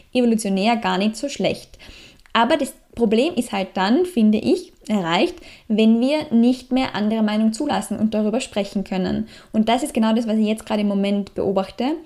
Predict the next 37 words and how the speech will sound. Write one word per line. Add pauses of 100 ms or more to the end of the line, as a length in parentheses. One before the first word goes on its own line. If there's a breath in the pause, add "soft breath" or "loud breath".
(220 loud breath)
Und
zwar
auf
einer,
ähm,
auf
einer (160)
Ebene
von
den
Medien, (400 loud breath)
da
wo
nur
noch
eine
Meinung, (340 soft breath)
ähm,
ja,
zugelassen
wird
und
geteilt
wird, (640)
wo
auch
ganz
stark
zensiert
wird. (1200 loud breath)
Und,
ähm,
aber
dann (140)
auch,
was
mich